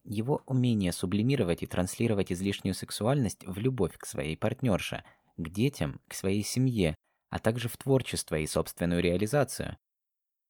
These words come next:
Как всякая нормальная женщина, попавшая в подобного рода ситуацию, когда муж уходит к молодой девахе, Марианна, изматывая себя бесконечными размышлениями, пыталась понять,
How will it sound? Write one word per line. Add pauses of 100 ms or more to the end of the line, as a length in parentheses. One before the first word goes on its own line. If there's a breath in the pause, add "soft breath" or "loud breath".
(100)
Как
всякая
нормальная
женщина,
попавшая
в
подобного
рода
ситуацию,
когда
муж
уходит
к
молодой
девахе, (460)
Марианна, (100)
изматывая
себя
бесконечными
размышлениями,
пыталась
понять,